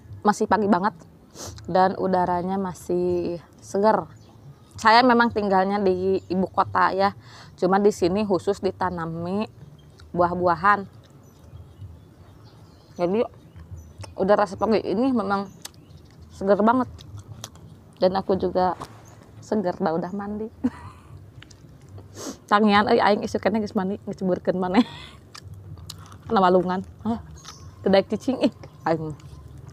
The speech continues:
Sak. Ah, kenyang banget, euy. Teu daek. Loba keneh. Ai lima ribuan satamruan monyet, atuh.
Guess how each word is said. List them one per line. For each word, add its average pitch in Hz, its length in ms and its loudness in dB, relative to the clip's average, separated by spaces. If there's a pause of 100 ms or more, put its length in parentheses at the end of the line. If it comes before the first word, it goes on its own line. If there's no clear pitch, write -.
(320)
Sak. 147 400 0 (720)
Ah, - 320 -14
kenyang 190 320 -2
banget, 202 320 -2
euy. 247 120 -2 (600)
Teu 208 80 2
daek. 202 240 4 (800)
Loba 190 240 2
keneh. 196 240 -4 (4000)
Ai 196 160 4
lima 208 160 6
ribuan 214 320 4
satamruan 226 480 4
monyet, 269 640 2
atuh. 180 480 -8